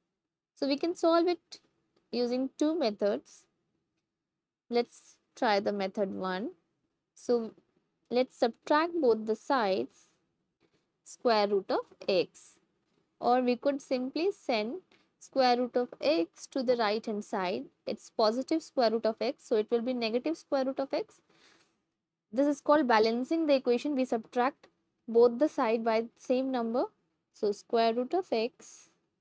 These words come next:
plus x minus two under square root minus square root of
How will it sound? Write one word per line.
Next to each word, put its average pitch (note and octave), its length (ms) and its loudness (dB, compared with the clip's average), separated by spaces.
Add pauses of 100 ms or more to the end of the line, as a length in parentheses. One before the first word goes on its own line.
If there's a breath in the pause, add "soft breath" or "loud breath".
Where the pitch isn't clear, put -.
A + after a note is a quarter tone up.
(500)
plus G#3+ 460 -2 (720)
x - 320 -2
minus A3 420 -6
two D4 240 -2
under G3+ 300 -2
square F3+ 420 -2
root A3+ 320 -6 (340)
minus G#3+ 440 -6
square F#3+ 320 -2
root F3 180 -6
of E3 140 -2